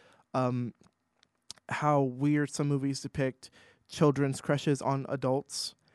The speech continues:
and I think this is one of the few times where it actually knows how to do, tackle that type of subject matter effectively well without making it creepy or anything remotely problematic. This is a really solid movie.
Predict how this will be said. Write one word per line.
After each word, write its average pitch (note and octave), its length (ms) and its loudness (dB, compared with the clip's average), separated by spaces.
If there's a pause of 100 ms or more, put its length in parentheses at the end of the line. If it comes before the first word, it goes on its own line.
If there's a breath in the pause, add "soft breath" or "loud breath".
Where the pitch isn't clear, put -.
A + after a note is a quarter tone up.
(160 soft breath)
and C#3 80 -2
I C3 60 0
think D3 140 -2
this C#3 120 -2
is D3+ 60 -8
one C#3+ 160 0
of C#3 60 -2
the B2+ 60 -6
few C#3+ 140 -2
times C3+ 300 0
where C3 80 2
it C3 80 -4
actually C#3 440 -4
knows C3 380 -2
how C3 140 -2
to C3 80 -4
do, B2 200 -12
tackle B2+ 380 2
that A#2 200 -4
type C3+ 220 -6
of B2+ 60 -12
subject B2+ 380 -6
matter B2 320 -6 (580 soft breath)
effectively C3 640 -4
well G#2+ 380 -4 (180)
without C#3 300 2
making C#3 300 -4
it C3 100 -10
creepy C3+ 420 -6
or C3 180 0
anything B2+ 640 -10
remotely C3 840 -4 (120)
problematic. - 760 -6 (560 soft breath)
This D3+ 140 -4
is G3 100 0
a G3+ 100 8
really F3 220 6
solid C#3+ 340 4
movie. B2+ 320 -2